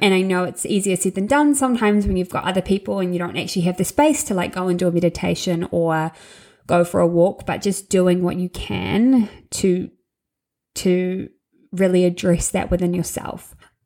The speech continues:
Obviously, walks are, like, the hugest trend ever in lockdowns because there's not much else to do, but there's so much science behind why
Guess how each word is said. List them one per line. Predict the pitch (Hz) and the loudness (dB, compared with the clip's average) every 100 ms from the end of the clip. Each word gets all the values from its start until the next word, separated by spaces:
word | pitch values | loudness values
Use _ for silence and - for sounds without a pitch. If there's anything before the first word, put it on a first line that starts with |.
| _ - | _ -2
Obviously, | 262 311 285 339 | 2 2 4 4
walks | 196 175 185 226 - | 4 4 4 2 -2
are, | 196 | 0
like, | 190 | 0
the | 220 | 0
hugest | 202 - 196 185 190 - | -2 0 2 2 0 -4
trend | - 180 175 - | -4 0 0 0
ever | 175 180 | 0 4
in | 190 175 | 4 2
lockdowns | 175 - - 180 180 208 349 - | 0 -6 -4 -2 0 0 -2 -4
because | 196 202 175 | -6 -6 -4
there's | 175 175 - _ | -4 -4 -12 _
not | - 208 214 | -6 -2 0
much | 220 208 | 0 2
else | 190 196 | 0 2
to | 202 | 0
do, | 180 180 208 | 2 2 4
but | 214 208 | 2 0
there's | 220 208 | 0 0
so | - - - 247 | -2 -4 -4 -2
much | 240 220 | -2 -2
science | - 208 185 180 | -6 -2 0 0
behind | - 180 185 190 - - - | 0 0 0 -4 -12 -16 0
why | 185 180 185 185 185 | 2 4 4 4 2